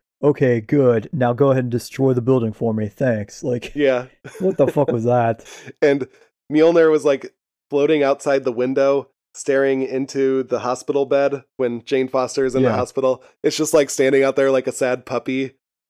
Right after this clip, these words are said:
Speaker 1: Yeah,
Speaker 2: <laughs> Like
Speaker 1: it, it's, <laughs> that's what it is. Like, I
Speaker 2: Yeah.
Speaker 1: wish it had, like, a little stormy, uh, rain cloud over it.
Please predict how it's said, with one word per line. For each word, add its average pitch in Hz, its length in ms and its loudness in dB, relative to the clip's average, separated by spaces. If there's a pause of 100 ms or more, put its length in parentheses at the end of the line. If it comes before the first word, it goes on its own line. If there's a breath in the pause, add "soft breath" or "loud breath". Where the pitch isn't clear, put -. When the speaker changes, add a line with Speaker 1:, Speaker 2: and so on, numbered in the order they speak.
(160)
Speaker 1:
Yeah, 143 220 4
Speaker 2:
<laughs> - 60 0
Like 170 160 4
Speaker 1:
it, 127 200 0
it's, - 220 -8
<laughs> 170 100 -6
that's 202 180 0
what 196 180 4
it 160 100 2
is. 147 280 2 (520 loud breath)
Like, 170 140 6
I - 20 6
Speaker 2:
Yeah. 170 60 8
Speaker 1:
wish 175 180 2
it 180 100 2
had, 156 200 4
like, 151 120 4
a 156 60 2
little 147 220 6
stormy, 143 720 2
uh, 120 140 2
rain 123 360 0
cloud 123 400 0
over 117 320 0
it. 127 300 -2